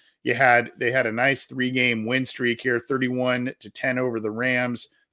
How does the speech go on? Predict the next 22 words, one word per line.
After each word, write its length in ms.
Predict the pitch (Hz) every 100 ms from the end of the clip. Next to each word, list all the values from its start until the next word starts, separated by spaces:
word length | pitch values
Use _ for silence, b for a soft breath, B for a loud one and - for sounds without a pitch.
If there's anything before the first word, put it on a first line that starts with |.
| -
thirty 220 | 147 139
to 100 | 127
ten 320 | 120 - 131
over 240 | 127 117 104
Jacksonville, 880 | 107 120 120 - 123 117 113 117 -
and 140 | 107
thirty-four 720 | - 131 120 117 - 123 123 117
twenty-six 800 | - 131 117 104 - 143 135 -
over 200 | 131 113
the 100 | 101
Vikings. 540 | 107 113 117 117 110 -
And 220 | 117 110
then 140 | 107
they 120 | 107
lost 380 | 104 104 113 -
the 120 | 101
heartbreaker 500 | 98 113 107 110 107
in 80 | 104
Seattle, 460 | 98 117 107 110 107
thirty 320 | - 117 107
to 100 | 101
twenty-three. 840 | - 113 107 - 117 113 117 110